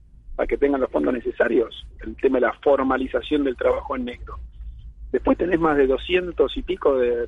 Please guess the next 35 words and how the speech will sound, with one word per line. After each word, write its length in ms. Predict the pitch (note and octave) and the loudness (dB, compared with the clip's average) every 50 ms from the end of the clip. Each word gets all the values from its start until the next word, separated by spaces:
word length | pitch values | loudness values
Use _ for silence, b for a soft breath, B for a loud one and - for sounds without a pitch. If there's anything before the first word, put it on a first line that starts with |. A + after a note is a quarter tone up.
| - _ | -6 _
regímenes 480 | - B2 - - E3+ D#3+ D3 C#3+ - - | -8 -8 -6 -6 -6 -4 -2 -4 -4 -4
especiales. 580 | B2 - - - - - - - F#4+ - G2 - - - - - - - - - - - - - - - - - _ - - - - - - - - - - - - - C#3+ | -6 -8 -8 -8 -4 -2 -2 -2 -2 -4 -6 -8 -14 -20 -20 -20 -20 -18 -10 -10 -10 -10 -10 -16 -20 -20 -20 -20 _ -18 -14 -12 -12 -12 -14 -18 -20 -18 -16 -16 -4 2 4
Hoy 160 | D#3 F3+ F3 | 6 6 6
somos 280 | D3 D3+ C#3 C3 A#2+ - | 4 2 0 0 0 2
todos 240 | D3 D3 C#3+ - - | 4 4 4 4 2
iguales 340 | C#3+ C#3+ F3 F#3 D#3+ - - | 2 2 2 2 2 0 0
en 100 | C3 B2 | 0 0
la 60 | B2 | 0
Argentina, 340 | - - C#3+ D3 A3 F#3 E3 | 0 -2 -4 -2 0 0 0
no 80 | C#3+ | 2
tienen 180 | C3 C#3 C#3+ C#3 | 2 2 2 2
por 160 | - C3+ B2+ | 2 0 2
qué 80 | A#2+ C#3+ | 4 4
haber 120 | C#3+ C#3 | 4 4
una 120 | C3+ C3 C3 | 2 -2 -4
diferencia 520 | B2 - - D3 D#3+ D#3+ D3+ - D3 C3+ | -2 0 2 2 2 2 2 0 0 -2
de 60 | B2 | 0
que 60 | A#2+ C#3 | 0 0
unos 140 | C#3 B2 - | 0 0 0
tengan 200 | C#3 C3 B2 A#2 | -2 -2 -4 -4
un 80 | A#2+ | -2
régimen, 360 | - E3 E3+ D#3+ - - - B2 | 0 0 0 0 -2 -8 -12 -12
otros 160 | - - - | -12 -10 -10
tengan 260 | - B2+ B2 C3+ C#3 | -10 -8 -4 0 2
otro. 340 | D#3 E3 - - D#3 C3+ - - - - - - - - - - - - - - - | 2 2 2 2 2 2 2 -2 -8 -12 -12 -12 -14 -14 -14 -16 -18 -18 -18 -12 -6
Eso 180 | - C3 - D#3+ | -4 0 2 4
no 120 | D3+ C#3 | 2 4
quiere 180 | A#2+ - D3+ D3 | 4 2 2 2
decir 240 | C#3 - - F3 D#3+ | 2 2 0 -2 0
que 80 | - C#3+ | 0 2
no 100 | C#3 C#3+ | 4 2
haya 200 | C#3+ C3+ - C#3 | 2 2 2 0
algunos 260 | C3 C3+ C#3+ C3+ B2 | 2 2 2 2 2
casos 260 | - C#3+ B2+ C#3 B2+ | 2 0 2 2 0
particulares 720 | - A#2+ - - - - - C3 C#3+ D3+ D3 C#3+ C3+ - | 0 -2 -2 -4 -6 -4 2 2 4 4 4 2 -2 -4